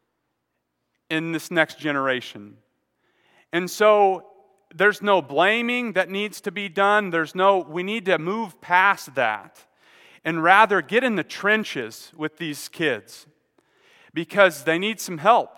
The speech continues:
And, uh, I am encouraged. We, uh, you know, we've got great kids. They're bright. Um, man, they're, they're, they're self-learners. They're, they're, they're go-getters.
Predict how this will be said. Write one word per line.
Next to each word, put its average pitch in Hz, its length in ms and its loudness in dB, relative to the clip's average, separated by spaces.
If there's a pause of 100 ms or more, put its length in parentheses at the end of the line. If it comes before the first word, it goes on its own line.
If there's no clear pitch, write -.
(760)
And, 185 460 -2
uh, 170 340 2
I 175 140 2
am 220 160 0
encouraged. 202 840 -2
We, 190 220 -6
uh, 165 420 -2 (140)
you 180 100 -10
know, 180 280 -2
we've 240 160 -10
got 170 300 -6
great 220 400 -4
kids. 208 380 2
They're 123 180 -6
bright. 185 720 2 (420)
Um, 151 600 -2
man, 208 280 -2
they're, 143 160 -2 (200)
they're, 143 160 -4
they're 127 220 -12
self-learners. 202 840 2
They're, 135 280 -4
they're, 139 400 -4
they're 147 120 -8
go-getters. 165 920 -2